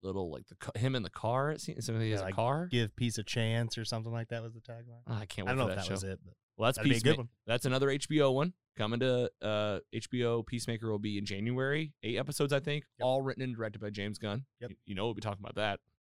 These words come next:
Speaker 1: We'll be talking about this one, Titans. We'll keep it going. And M C U Town. So what if we're doing the weekly, uh, watches of What If. We got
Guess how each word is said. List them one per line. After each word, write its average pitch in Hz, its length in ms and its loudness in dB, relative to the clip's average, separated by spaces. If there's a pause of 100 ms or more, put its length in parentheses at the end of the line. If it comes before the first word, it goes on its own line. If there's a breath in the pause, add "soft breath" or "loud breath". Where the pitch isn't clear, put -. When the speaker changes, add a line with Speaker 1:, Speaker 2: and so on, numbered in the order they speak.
(960)
Speaker 1:
We'll 131 60 -6
be 123 80 2
talking 143 180 6
about 120 100 2
this 147 200 4
one, 135 140 2
Titans. 139 520 4
We'll 131 80 -2
keep 127 160 0
it - 60 -12
going. 120 280 -2 (1300)
And 123 640 2 (360)
M 147 120 2
C - 140 0
U 180 100 2
Town. 101 240 -4 (220)
So 127 220 2
what 151 200 4
if 156 220 4
we're 131 100 2
doing 151 180 0
the 131 60 0
weekly, 135 400 -2 (180)
uh, 104 280 0 (160)
watches 104 420 -4
of 101 240 -2
What 117 240 4
If. 127 340 2 (720)
We 101 120 -10
got 90 400 -2